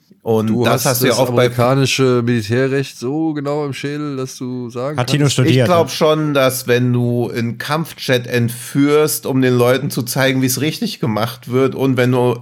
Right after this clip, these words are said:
Speaker 1: ein anderes Flugzeug über bewohntem Gebiet explodieren lässt, weil du unbedingt aus Ego-Gründen zeigen willst, wie schnell du fliegen kannst, dass das strafrechtlich Relevanz hat.
Speaker 2: Weiß
Speaker 1: Oder
Speaker 2: ich
Speaker 1: du
Speaker 2: nicht.
Speaker 1: zumindest gegen Vorschriften verstoßen. Also ich weiß nicht, ob zwanzig Jahre Haft auf sowas stehen, aber wenn du ein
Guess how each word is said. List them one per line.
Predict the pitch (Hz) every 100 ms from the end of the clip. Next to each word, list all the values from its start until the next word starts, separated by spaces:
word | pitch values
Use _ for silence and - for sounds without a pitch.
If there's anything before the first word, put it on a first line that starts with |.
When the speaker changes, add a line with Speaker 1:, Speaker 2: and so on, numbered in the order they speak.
| - -
Speaker 1:
ein | 123 120
anderes | 131 147 135 127
Flugzeug | - 151 127 147 139
über | 147 143 131
bewohntem | 131 117 147 127 139
Gebiet | 117 127 160
explodieren | 131 123 - 117 123 127 123
lässt, | 117 131 -
weil | 120 117
du | 110 127 123 127 127
unbedingt | 123 135 135 123 127
aus | 123 113
Ego-Gründen | 135 135 135 131 139 127
zeigen | 123 127 127 123
willst, | 123 123
wie |
schnell | 120 131 120
du | 117
fliegen | 117 135 151 170 170
kannst, | 160 175 170 170 - 151
dass | 143 - -
das | 135 139 - - - - - - _ _ _ _ -
strafrechtlich | - 113 127 123 135 127 120 117
Relevanz | 113 101 95 92 -
hat. | - _ - - - - _ - - - - 349 - _ - _ _ _
Speaker 2:
Weiß | 190 262 226 104
Speaker 1:
Oder | 120 120
Speaker 2:
ich |
Speaker 1:
du | 139
Speaker 2:
nicht. | -
Speaker 1:
zumindest | 143 151 127
gegen | 143 127
Vorschriften | 131 139 123 139 123 113
verstoßen. | 117 - 113 110 113
Also | 107
ich | 110 98
weiß | 110 123
nicht, | 127 120
ob | -
zwanzig | 127 143 170
Jahre | 160 151
Haft | 151 151
auf | 143
sowas | 151 143 131
stehen, | - 143
aber | 131 120
wenn | 120 123
du | 120
ein | 113 113